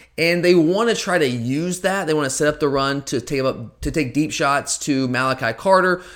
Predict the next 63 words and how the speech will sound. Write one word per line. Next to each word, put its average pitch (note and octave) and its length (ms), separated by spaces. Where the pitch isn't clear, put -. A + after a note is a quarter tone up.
who D3 180
is E3 260
their C#3+ 220
big C3 280
play C3+ 200
threat C3 160
at G#2+ 80
wide A#2+ 140
receiver. A2+ 300
He's A#2 220
their A#2 140
leading A#2+ 280
wide A2+ 200
receiver, A2 500
and E3+ 120
he's D4 160
a D4+ 40
guy G#3+ 200
that D#4+ 180
does C#4 220
have A3 400
the F3+ 160
ability D3+ 320
to C#3 80
be C#3+ 180
a A#2+ 60
big A#2+ 340
play B2+ 260
threat. B2 380
He B2 80
doesn't C#3 240
do C#3 60
it C3 80
consistently C#3+ 540
'cause A2+ 100
they B2 100
just A#2 200
aren't G2+ 240
that - 300
good F3+ 160
offensively A2+ 640
on A2+ 100
a A2+ 60
consistent A2+ 380
basis, A2 340
but D3+ 140
he D3+ 60
does C#3+ 260
have C#3+ 380
that C3 120
ability. C3 540
Now, D3+ 260
if F3 200
Jeff A#3+ 300
Sims G3 640
is D3+ 160
healthy, F3 440
he's E3+ 280
gonna F3 140
be D#3 100
their D3 140
starting C3 280
quarterback. G2+ 520